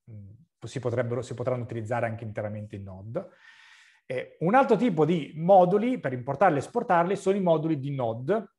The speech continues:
quelli che abbiamo usato all'inizio del corso con Require, che concettualmente sono praticamente la stessa cosa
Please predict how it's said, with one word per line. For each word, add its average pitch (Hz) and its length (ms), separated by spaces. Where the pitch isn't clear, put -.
quelli 156 200
che 151 80
abbiamo 139 180
usato 160 240
all'inizio 131 280
del 135 120
corso 165 420
con 135 180
Require, 120 1080
che 180 140
concettualmente 196 640
sono 139 440
praticamente 180 480
la 117 60
stessa 160 300
cosa 117 440